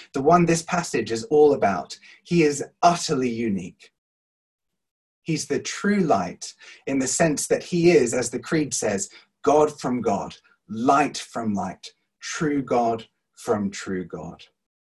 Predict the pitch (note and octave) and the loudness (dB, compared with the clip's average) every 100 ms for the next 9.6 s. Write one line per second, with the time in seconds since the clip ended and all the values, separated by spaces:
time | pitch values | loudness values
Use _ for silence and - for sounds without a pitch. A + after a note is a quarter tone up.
0 | _ _ _ _ - F3 D3+ - C#3 C3+ | _ _ _ _ 2 4 4 2 0 0
1 | A#2 D3+ E3+ E3 - - C#3+ G#2 F#2+ - | 2 6 6 4 0 0 0 0 -6 -10
2 | _ D#3+ D3+ - - - G3 F#3 F3 B2+ | _ -4 -2 -2 -4 -4 0 2 2 2
3 | G#2+ F#2 E2+ - A#2 A2 - C#3 A#2 E2+ | -2 -6 -10 -4 -4 -2 -4 -4 -4 -6
4 | - - A#2+ A2 A2 - G2 F2 F2 E2+ | -8 -2 -2 -2 -4 -4 -6 -6 -12 -16
5 | _ _ _ _ - - - C3+ - F3+ | _ _ _ _ -20 -14 -6 -4 0 0
6 | D#3+ B2+ - D3+ B2+ A#2 A2 A2 D3+ B2+ | 2 0 -2 0 2 0 -2 -2 -2 -2
7 | - A2 A#2 G#2 G2 A2 A#2 C#3 C#3+ - | -4 -2 -2 0 -2 -2 -2 2 4 2
8 | - G#2 G#2 F#2 A2+ B2+ A#2+ F3 - C3 | 0 -2 -2 -2 -4 -4 0 0 0 -6
9 | A#2 - B2 G2+ F2+ | -8 -6 -4 -2 -4